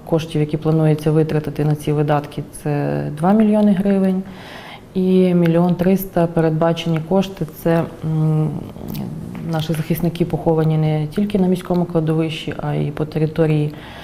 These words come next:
е, всієї нашої громади, в приєднаних селах. І членам родин, які вже встановили пам'ятники за пред'явленням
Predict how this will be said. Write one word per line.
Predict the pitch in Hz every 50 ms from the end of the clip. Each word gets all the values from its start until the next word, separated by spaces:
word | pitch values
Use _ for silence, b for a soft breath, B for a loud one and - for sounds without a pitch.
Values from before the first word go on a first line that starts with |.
| B B B B -
е, | 180 170 170 170 170
всієї | 170 - 185 175 185 208 214
нашої | 208 202 190 196 - 190 185
громади, | 170 175 180 175 180 175 175 175 165 156 151
в |
приєднаних | 156 - 156 151 151 151 147 147 147 147 151 147 -
селах. | - 190 202 220 220 208 196 190 - - - - 160
І | 151 147 143 147 143 143 147 B B B B B B B B B
членам | - - 196 185 180 175 175 175
родин, | 175 175 170 175 170 170 156
які | 160 156 - - 170
вже | 156 156 165 175
встановили | 160 160 - - 160 160 165 170 160 165 165 156 156 147 151 147 151 151 151 151 151 151 151 151 -
пам'ятники | 185 202 226 233 233 214 - 196 185 190 - 160
за | 156 165 165
пред'явленням | 165 - 156 151 151 160 151 151 151 151 151 151 151 147 147 147 147 147 147